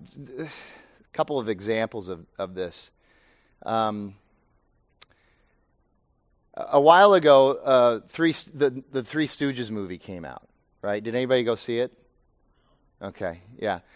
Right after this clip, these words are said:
Um, originally, Metro Go-, uh, M G M originally had slated, for, I don't know what happened, but originally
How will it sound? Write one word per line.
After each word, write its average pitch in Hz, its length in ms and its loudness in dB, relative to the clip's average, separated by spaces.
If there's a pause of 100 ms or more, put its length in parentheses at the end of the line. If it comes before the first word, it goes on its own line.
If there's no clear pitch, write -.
(280)
Um, 135 420 6
originally, 175 800 6
Metro 156 360 0
Go-, 170 180 2
uh, 147 240 4
M 147 200 2
G 175 200 -2
M 147 200 0
originally 139 840 0
had 127 460 2 (100)
slated, 147 500 0
for, - 100 -4
I 139 80 4
don't 156 120 0
know 147 100 2
what 139 240 2
happened, 127 580 -4 (400)
but 135 120 2
originally 139 840 0